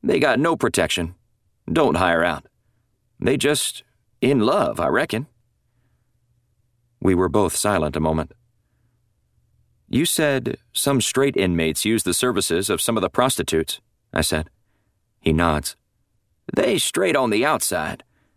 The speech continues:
Just can't get none in here. So they have to make do. But they only pitch, never catch. In here,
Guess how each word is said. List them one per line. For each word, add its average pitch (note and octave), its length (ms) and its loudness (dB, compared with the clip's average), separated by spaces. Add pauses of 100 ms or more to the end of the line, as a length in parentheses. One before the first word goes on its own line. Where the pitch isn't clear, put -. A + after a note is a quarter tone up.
(180)
Just E3+ 300 0
can't B2+ 300 0
get C3+ 180 0
none A#2 240 2
in F2 140 -2
here. A#2 360 -2 (540)
So C#3+ 300 0
they C3+ 180 2
have D3 240 -2
to C#3 400 -2 (500)
make F3+ 440 -2
do. G2+ 340 0 (760)
But F#2+ 220 2
they C#3+ 160 4
only F#2 260 2
pitch, - 480 -2 (440)
never A2+ 260 2
catch. - 460 -2 (800)
In F2+ 180 2
here, B2+ 360 0